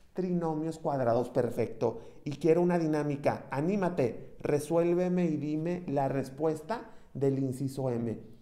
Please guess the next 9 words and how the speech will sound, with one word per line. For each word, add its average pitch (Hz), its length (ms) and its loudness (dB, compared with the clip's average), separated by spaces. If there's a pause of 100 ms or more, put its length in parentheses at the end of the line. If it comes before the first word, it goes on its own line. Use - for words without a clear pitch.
Dieciséis 135 680 -4
más 135 220 -6
cuarenta 123 500 -4
P 123 120 -6
cuadrada 123 460 -2
más 120 180 -4
veinticinco 110 600 -8
P 120 100 -8
cuarta. 143 520 -2